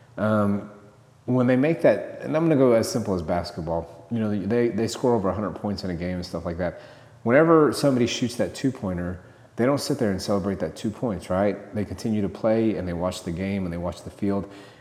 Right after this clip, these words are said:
and they watch what's gonna happen next whenever they go down the court, and then how they're gonna react to that. And what I see too many times in the car business, is I see that we pat ourselves on the back for scoring that one car deal, right? And what we do is we try to give ourselves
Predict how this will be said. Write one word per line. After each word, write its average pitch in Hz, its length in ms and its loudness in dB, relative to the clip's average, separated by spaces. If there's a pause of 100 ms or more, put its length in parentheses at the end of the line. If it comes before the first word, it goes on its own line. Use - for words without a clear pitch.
and 95 80 -6
they 98 40 -2
watch 95 280 0
what's 95 140 -6
gonna 90 160 -6
happen 92 380 -6
next 123 400 -2
whenever 92 220 -4
they 92 100 -2
go 92 160 -2
down 90 200 -4
the 85 80 -6
court, 110 520 -2 (340)
and 90 100 -4
then 95 80 -2
how 98 160 2
they're 95 140 0
gonna 90 160 -2
react 85 380 -4
to - 120 -14
that. 73 440 -10
And 104 120 -6
what 110 120 0
I - 20 2
see 135 180 0
too 131 140 -2
many 127 160 2
times 110 280 -2
in 87 60 -4
the 85 60 -8
car 139 200 2
business, 104 360 -2 (480)
is 90 380 -4 (960)
I 135 60 -8
see - 300 4
that 147 120 6
we 101 220 0 (320)
pat 131 180 0
ourselves 107 400 0
on 107 220 -4
the 98 60 -2
back 113 320 2
for 90 640 -2
scoring - 640 -2
that 87 140 0
one 98 200 -2
car 101 240 0
deal, 78 160 -2
right? 95 280 0 (640)
And 98 480 0
what 101 120 2
we 101 80 2
do 120 180 4
is 107 100 2
we 107 80 2
try 110 200 2
to 101 240 0
give 104 160 -2
ourselves 101 440 -2